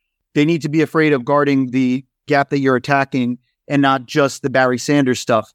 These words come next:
And to the extent that you can get Saquon to do that more and then save the Barry Sanders stuff for later, I think that's good.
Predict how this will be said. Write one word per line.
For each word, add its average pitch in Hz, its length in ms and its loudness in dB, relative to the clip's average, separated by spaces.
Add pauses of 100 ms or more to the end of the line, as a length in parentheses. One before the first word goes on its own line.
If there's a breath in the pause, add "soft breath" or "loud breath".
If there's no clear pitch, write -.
(480)
And 131 240 2
to 143 80 -4
the 139 100 2
extent 139 300 0
that 143 80 2
you 135 160 0
can 135 160 -8
get 135 160 0
Saquon 139 480 0
to 117 40 -4
do 147 200 0
that 135 240 0
more 185 360 0 (300)
and 143 160 0
then 147 160 2
save 143 280 -2
the 139 60 0
Barry 139 260 0
Sanders 135 360 -2
stuff 135 240 -2
for 135 100 -4
later, 147 440 0
I 131 60 -4
think 143 180 0
that's 127 180 -2
good. 147 300 -2